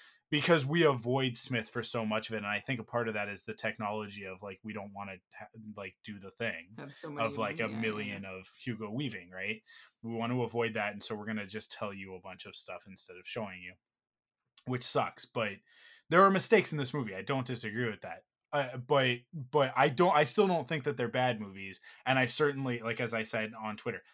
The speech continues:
Speaker 1: I don't think that it's a bad story. I actually think that it's a very intelligent, very good story. And right now, we're just talking about the broader scope epic stuff, right? Of the, like,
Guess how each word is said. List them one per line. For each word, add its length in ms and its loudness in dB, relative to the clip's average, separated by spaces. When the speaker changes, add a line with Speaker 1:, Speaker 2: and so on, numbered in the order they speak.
Speaker 1:
I 120 2
don't 300 2
think 160 -2
that 140 2
it's 140 -2
a 40 -6
bad 280 0
story. 280 -4
I 140 2
actually 340 2
think 180 -4
that 100 -4
it's 140 -6
a 40 -6
very 540 -2
intelligent, 760 0
very 460 -2
good 220 -2
story. 440 -6
And 140 2
right 220 8
now, 400 4
we're 180 4
just 240 2
talking 380 2
about 240 0
the 80 -4
broader 640 0
scope 520 -2
epic 400 2
stuff, 520 -10
right? 320 0
Of 240 0
the, 100 -2
like, 480 -2